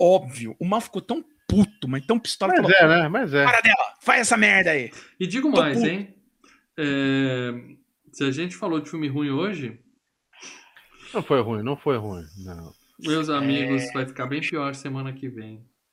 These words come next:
Speaker 3: tá? Deixa eu aqui preparar aqui pra fazer a grande revelação. Eu vou ler aqui os
Speaker 2: Não,
Speaker 3: temas
Speaker 2: foi bom.
Speaker 3: pra ga-, a, as dicas pra galera e ver quem acerta, tá, Paradela? Já separa aí quem. Teve um membro que acertou, isso é bem
Speaker 1: Eu, eu
Speaker 3: importante.
Speaker 1: sei o nome dele, eu sei o membro que acertou,
Speaker 3: Tá.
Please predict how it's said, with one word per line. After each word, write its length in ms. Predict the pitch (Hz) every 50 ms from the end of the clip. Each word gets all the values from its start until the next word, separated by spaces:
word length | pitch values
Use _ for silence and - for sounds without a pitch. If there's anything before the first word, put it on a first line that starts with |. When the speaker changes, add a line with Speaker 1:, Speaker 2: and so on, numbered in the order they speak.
| _ _
Speaker 3:
tá? 260 | - 107 107 113 117 - - - - _ _ -
Deixa 200 | 139 135 - 202
eu 40 |
aqui 200 | - - - 151
preparar 400 | 135 131 131 127 127 123 120 120
aqui 160 | 117 - - 131
pra 140 | - 120
fazer 200 | - - 120 120
a 40 | 120
grande 240 | 120 123 127 127 131
revelação. 360 | 131 123 127 123 120 135 160
Eu 60 | 151
vou 100 | 165 190
ler 100 | 180 170
aqui 200 | 151 135 - 160
os 120 | 123 101 101
Speaker 2:
Não, 60 | 98
Speaker 3:
temas 360 | 143 143 139 135 127 123 120
Speaker 2:
foi 140 | 117 110 101
bom. 280 | 95 98 92 90 87 85 _ _ _ _ -
Speaker 3:
pra 200 | - 131 127 123
ga-, 180 | 127 127 120
a, 300 | 117 123 123 127 120 120
as 120 | 123 120 -
dicas 300 | - 175 175 160 135 -
pra 160 | - 135 131
galera 360 | 131 127 120 123 131 135 143
e 40 | 135
ver 160 | 135 143 135
quem 160 | 139 147 151
acerta, 480 | 147 143 143 - - 131 127 131 - 117
tá, 100 | 131 135
Paradela? 400 | - 147 143 135 127 120 120 120
Já 100 | 123 123
separa 340 | 123 - 135 - 147 143 151
aí 60 | 139
quem. 280 | 135 - 156 151 143 - - - _ _ - -
Teve 160 | - 277 294
um 80 | 277 240
membro 240 | 226 247 262 294 -
que 80 | 262
acertou, 580 | 233 - 285 240 - - 165 151 131 135 - - 143
isso 140 | 135 - 175
é 20 | -
bem 80 | 226
Speaker 1:
Eu, 60 | 233
eu 60 | 113 -
Speaker 3:
importante. 240 | 196 190 185 -
Speaker 1:
sei 160 | - 220 226 233
o 40 | 226
nome 220 | 226 214 208 196 -
dele, 220 | 160 147 135 139
eu 40 | 147
sei 160 | - 190 196
o 40 | 196
membro 220 | 190 185 180 180 -
que 80 | 190
acertou, 420 | 185 - - - 117 110 - - 185
Speaker 3:
Tá. 60 | -